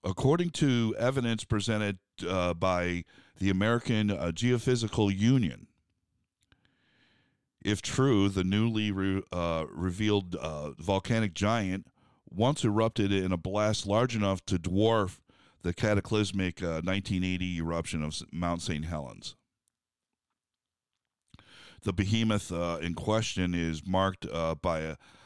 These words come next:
a semicircle cluster of peaks in the, uh, Aleutian Islands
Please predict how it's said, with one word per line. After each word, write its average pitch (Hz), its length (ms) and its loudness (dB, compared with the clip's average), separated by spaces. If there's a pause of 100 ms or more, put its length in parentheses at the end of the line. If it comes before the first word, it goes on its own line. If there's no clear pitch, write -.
(180)
a 90 120 -2
semicircle 139 800 -2
cluster 117 600 -2
of 85 200 -4
peaks 113 420 -4
in 87 200 -4
the, 82 380 -4
uh, 76 300 -8
Aleutian 95 400 -2
Islands 92 580 -2